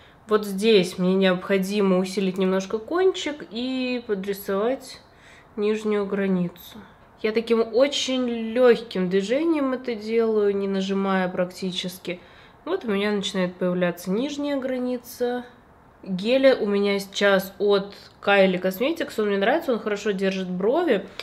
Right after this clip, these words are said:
но он пока новенький, совсем свеженький, поэтому он даёт мне небольшой эффект влажной брови.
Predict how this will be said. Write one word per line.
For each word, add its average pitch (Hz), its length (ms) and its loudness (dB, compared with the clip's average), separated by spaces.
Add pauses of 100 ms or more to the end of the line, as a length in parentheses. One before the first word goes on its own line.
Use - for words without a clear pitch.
(360)
но 208 600 2
он 226 220 4
пока 202 400 6
новенький, 240 480 4
совсем 190 340 -2
свеженький, 254 540 0
поэтому 202 360 0
он 202 140 2
даёт 202 320 0
мне 185 180 2
небольшой 190 840 0
эффект 185 320 -2
влажной 185 480 2
брови. 180 520 -2